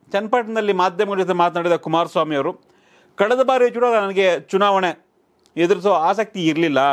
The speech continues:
ಆದ್ರೆ ಕಾರ್ಯಕರ್ತರ ಒತ್ತಾಸೆಯಿಂದ, ಅವರ ಒತ್ತಾಯದಿಂದ ರಾಜಕಾರಣದಲ್ಲಿದ್ದೇನೆ" ಅನ್ನೋ ಮುಖಾಂತರ ಹೊಸ ಬಾಂಬನ್ನ ಸಿಡಿಸಿದ್ದಾರೆ. ಇದ್ರ ಜೊತೆಗೆ ಲೋಕಸಭಾ ಚುನಾವಣೆಯಲ್ಲಿ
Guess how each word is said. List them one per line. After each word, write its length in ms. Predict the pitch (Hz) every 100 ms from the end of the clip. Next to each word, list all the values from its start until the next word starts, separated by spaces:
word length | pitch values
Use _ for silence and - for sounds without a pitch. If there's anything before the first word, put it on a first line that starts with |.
| 123 -
ಆದ್ರೆ 420 | 131 156 214 - _ _ _
ಕಾರ್ಯಕರ್ತರ 600 | - 180 202 185 190 185
ಒತ್ತಾಸೆಯಿಂದ, 760 | 180 165 175 202 196 196 180 180
ಅವರ 200 | 196 175
ಒತ್ತಾಯದಿಂದ 640 | 165 180 - 208 185 165 202 - -
ರಾಜಕಾರಣದಲ್ಲಿದ್ದೇನೆ" 1400 | 139 165 170 175 165 160 156 156 160 143 170 160 156
ಅನ್ನೋ 320 | 143 - 143
ಮುಖಾಂತರ 680 | 143 170 175 170 165 151 170
ಹೊಸ 260 | 165 143 156
ಬಾಂಬನ್ನ 800 | 147 117 156 170 160 147 151 180 - _ _ _ -
ಸಿಡಿಸಿದ್ದಾರೆ. 840 | 175 156 143 127 123 143 127 - _ _ -
ಇದ್ರ 160 | 175
ಜೊತೆಗೆ 600 | 156 190 262 226 220 - _ 147
ಲೋಕಸಭಾ 400 | 208 220 233 226
ಚುನಾವಣೆಯಲ್ಲಿ 1000 | 226 220 214 214 208 208 202 165 135